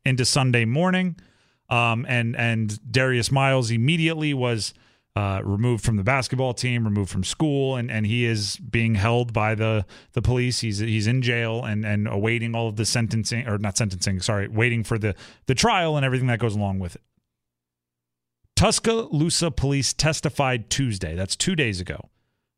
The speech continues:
that star Alabama freshman Brandon Miller, this is where the, the, we have to remember that it's bigger than basketball. Um, that star Alabama freshman Brandon Miller delivered the gun used in a shooting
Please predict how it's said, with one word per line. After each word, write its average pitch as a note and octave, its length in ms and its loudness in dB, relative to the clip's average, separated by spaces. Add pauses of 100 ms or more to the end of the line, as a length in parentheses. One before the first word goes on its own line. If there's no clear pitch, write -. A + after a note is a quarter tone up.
that B2+ 220 2
star G#3 480 2
Alabama E3 500 2
freshman C#3 460 0
Brandon A#2 440 2
Miller, G#2 240 2
this D#3 240 2
is E3 160 2
where C#3+ 280 2
the, B2 360 0
the, A2+ 220 0 (920)
we A#2+ 80 2
have A2 100 0
to A2+ 60 0
remember A2+ 300 2
that G#2+ 100 0
it's F#2+ 100 -8
bigger G#2 220 0
than F#2 120 0
basketball. - 500 -6 (460)
Um, G2+ 500 0 (160)
that C3 180 2
star G3+ 440 2
Alabama E3 500 2
freshman C#3 400 0
Brandon D3 420 2
Miller B2 300 2
delivered C3 920 0
the F#3 80 0
gun A#2 500 -2 (440)
used D3+ 380 2
in F#3 100 2
a F3 60 2
shooting G#2 540 0